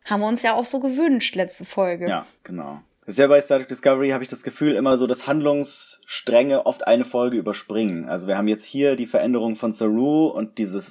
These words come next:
Speaker 2: Fähre aus der vorletzten Folge. Die Sektion einunddreißig und Spock-Geschichte, äh, aus der letzten Folge wird so ein bisschen pausiert.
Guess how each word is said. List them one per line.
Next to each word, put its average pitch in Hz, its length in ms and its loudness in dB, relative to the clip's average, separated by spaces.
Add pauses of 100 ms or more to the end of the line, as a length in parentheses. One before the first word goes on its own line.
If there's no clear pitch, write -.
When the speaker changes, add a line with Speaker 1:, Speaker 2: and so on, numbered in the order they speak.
Speaker 2:
Fähre 135 580 2
aus 104 140 -4
der 101 100 -4
vorletzten 139 500 2
Folge. 131 500 2 (180)
Die 117 80 -4
Sektion 113 840 0
einunddreißig 107 1120 0
und 104 520 -4 (100)
Spock-Geschichte, 123 1160 0
äh, 104 400 2
aus 104 120 -8
der 101 120 0
letzten 117 340 0
Folge 117 340 4
wird 104 120 -6
so 104 80 -6
ein 101 40 -4
bisschen 98 280 -8
pausiert. 113 640 -2